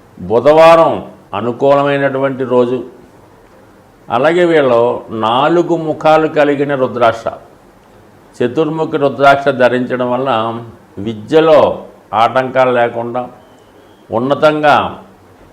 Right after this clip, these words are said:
పైకి వెళ్ళే అవకాశం ఉంటుంది. వీళ్ళు ఎక్కువగా జీవితంలో సక్సెస్ అవ్వాలంటే ప్రతి బుధవారం రోజు విఘ్నేశ్వరుణ్ణి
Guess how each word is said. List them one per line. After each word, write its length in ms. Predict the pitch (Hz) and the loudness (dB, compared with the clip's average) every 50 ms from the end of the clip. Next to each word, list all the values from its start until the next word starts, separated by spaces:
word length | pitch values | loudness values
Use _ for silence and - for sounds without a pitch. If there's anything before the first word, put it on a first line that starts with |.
| _ _ _ _ _ - _ | _ _ _ _ _ -4 _
పైకి 280 | 110 113 120 123 117 131 | 0 0 0 0 -2 -2
వెళ్ళే 240 | 127 127 123 127 123 | 0 0 0 2 2
అవకాశం 480 | 113 107 104 92 107 107 104 - 110 | 2 2 0 0 -2 -2 -2 -2 -8
ఉంటుంది. 360 | 92 85 82 85 85 - - - - - - _ _ _ - _ _ _ 101 | -10 -10 -10 -14 -14 -14 -18 -20 -20 -20 -20 _ _ _ -20 _ _ _ -6
వీళ్ళు 240 | 117 127 135 139 135 | -4 -2 -2 -2 -2
ఎక్కువగా 440 | 131 123 - 147 156 160 160 165 165 | -4 -6 -4 -6 -6 -2 0 0 0
జీవితంలో 600 | 143 120 131 139 143 147 139 147 147 147 151 147 | 0 -2 -4 -4 -4 -4 -4 -4 -4 -2 -2 -4
సక్సెస్ 520 | 143 - 143 - - - 147 135 - - | -2 -2 -4 -4 -4 -8 -8 -8 -2 0
అవ్వాలంటే 640 | 127 120 123 127 127 127 123 120 113 123 127 123 - - - - - _ _ _ _ _ _ _ _ _ _ _ _ _ _ _ _ _ _ _ _ | 0 2 2 2 2 2 -2 -4 -4 -6 -8 -8 -8 -12 -20 -20 -20 _ _ _ _ _ _ _ _ _ _ _ _ _ _ _ _ _ _ _ _
ప్రతి 380 | 113 113 113 117 131 160 170 170 | 0 0 0 2 0 2 2 2
బుధవారం 760 | 143 127 139 127 135 147 147 151 151 151 147 147 147 143 135 | 2 2 2 2 4 4 6 6 6 6 4 4 0 0 0
రోజు 500 | 139 139 135 131 143 147 135 120 117 113 - - - - - - _ _ _ _ _ _ _ _ _ - - _ _ _ - | 2 2 2 0 0 0 0 -2 -4 -6 -10 -18 -20 -20 -20 -20 _ _ _ _ _ _ _ _ _ -20 -20 _ _ _ -10
విఘ్నేశ్వరుణ్ణి 1080 | 98 120 - 107 143 151 156 165 165 165 - - - 165 156 156 143 120 101 87 - | -8 -8 -8 -6 -6 -4 -2 -2 -2 -4 -4 -2 -2 0 0 0 -2 -2 -6 -8 -10